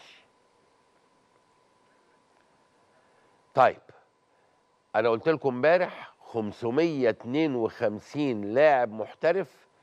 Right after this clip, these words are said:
في المنتخبات الأربعة وعشرين اللي موجودين في مصر، ولأجل حظنا الحلو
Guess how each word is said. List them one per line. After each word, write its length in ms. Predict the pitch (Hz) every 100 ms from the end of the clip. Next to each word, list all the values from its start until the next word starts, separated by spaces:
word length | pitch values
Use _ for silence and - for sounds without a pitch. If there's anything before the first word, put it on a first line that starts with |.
| _ _ _
في 160 | - 160
المنتخبات 960 | 147 127 127 - 127 - 127 165 160
الأربعة 480 | 123 98 98 120 139
وعشرين 560 | 113 - - 151 160 113
اللي 140 | 113
موجودين 480 | 110 104 113 135 123
في 100 | 101
مصر، 440 | 92 85 - _ _ _ _ _ - _ 87
ولأجل 420 | 107 156 143 139
حظنا 560 | - 123 92 151 156
الحلو 460 | 139 - - 135